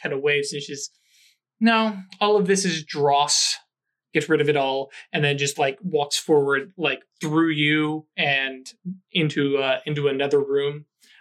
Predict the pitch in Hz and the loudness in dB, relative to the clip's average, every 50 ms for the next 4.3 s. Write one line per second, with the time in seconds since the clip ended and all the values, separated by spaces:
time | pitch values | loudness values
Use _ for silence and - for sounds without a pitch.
0 | _ _ - 156 143 135 131 131 131 131 131 127 139 _ - 151 139 - - 156 | _ _ 0 0 0 0 0 -2 -2 -4 -6 -10 -12 _ -2 -2 -2 0 0 0
1 | 156 156 151 143 - 165 151 151 151 143 143 - 147 143 139 135 143 - - - | 0 -2 -4 -2 0 2 2 2 2 0 -2 -4 -4 -2 -2 -4 -4 -6 -12 -20
2 | _ _ _ _ _ _ _ _ _ 160 143 135 135 135 131 131 127 127 127 131 | _ _ _ _ _ _ _ _ _ -2 0 0 0 -2 -4 -6 -8 -14 -20 -20
3 | _ _ _ _ _ _ _ _ _ _ _ _ - - - - 156 147 143 143 | _ _ _ _ _ _ _ _ _ _ _ _ -10 -6 0 0 0 0 0 -4
4 | 143 143 143 143 139 143 | -6 -8 -10 -12 -12 -16